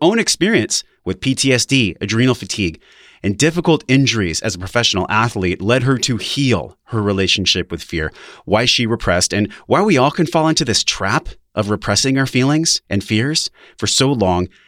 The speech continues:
how she did a one eighty to learn what she calls honoring our emotions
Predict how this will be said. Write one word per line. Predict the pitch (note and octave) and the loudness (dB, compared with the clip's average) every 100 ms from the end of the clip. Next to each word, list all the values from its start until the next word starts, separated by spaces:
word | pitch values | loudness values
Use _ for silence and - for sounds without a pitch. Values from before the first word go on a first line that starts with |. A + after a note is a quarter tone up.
| _ _ | _ _
how | - G#3+ | 0 2
she | A3 - F#3+ | 2 2 2
did | D#3+ C3+ | 2 2
a | |
one | A2 C#3 C3+ - | 2 2 2 0
eighty | F3+ A#3+ C#2 - _ - | -2 -2 -6 -10 _ -4
to | B2 | -2
learn | A#2+ C3+ | 2 2
what | B2+ - | 2 2
she | - D#3 | 0 0
calls | - D3 C#3 A2+ - | -2 -4 -4 -6 -2
honoring | B2 C3+ C#3 C#3+ - | 0 2 2 0 0
our | A2+ | 0
emotions | A2 A#2 B2+ G2+ C#2 - - | 0 0 0 -2 -2 -2 -4